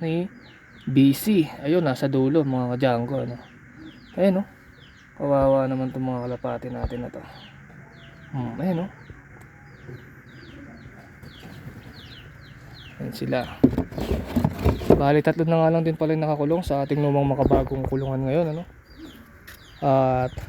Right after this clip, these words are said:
eto. Try natin papasukin itong Dagit natin, ano?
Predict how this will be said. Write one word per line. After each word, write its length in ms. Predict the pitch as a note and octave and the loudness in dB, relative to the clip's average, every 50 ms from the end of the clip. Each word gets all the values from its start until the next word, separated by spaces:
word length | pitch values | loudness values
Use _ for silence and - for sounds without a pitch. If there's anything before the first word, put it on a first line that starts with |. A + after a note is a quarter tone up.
| - - - - - - - - - - | -12 -12 -16 -20 -20 -20 -20 -20 -12 -8
eto. 400 | E3+ D3 C3 B2+ B2+ - D#3+ D3 - - - - - - - - - - - - - - - - - - - - - - - - - - - - - - - | -4 -2 -2 -2 0 0 0 0 -2 -6 -18 -20 -20 -20 -20 -20 -20 -20 -20 -20 -20 -20 -20 -20 -20 -20 -20 -20 -20 -20 -20 -20 -20 -20 -20 -18 -6 0 2
Try 160 | D#3 D#3+ D3+ | 4 4 6
natin 320 | D#3 D3+ D3+ D#3+ D#3 D3+ | 4 4 4 4 4 4
papasukin 560 | D#3 C#3+ - D3 - D#3+ D3+ C#3+ D#3 E3+ F3 E3 | 2 2 2 2 2 4 4 4 4 2 2 2
itong 400 | D#3+ D#3 D3+ D3 C#3+ C#3+ C#3+ C#3 | 0 0 0 0 0 0 0 0
Dagit 320 | C#3 C3+ C3+ C3+ C#3 C3 | 2 2 2 0 0 0
natin, 480 | C#3+ C#3 C#3 C3+ C3 - F3 F3 E3 D#3 | 0 0 0 0 2 2 2 2 2 2
ano? 160 | E3 F3+ | 0 -2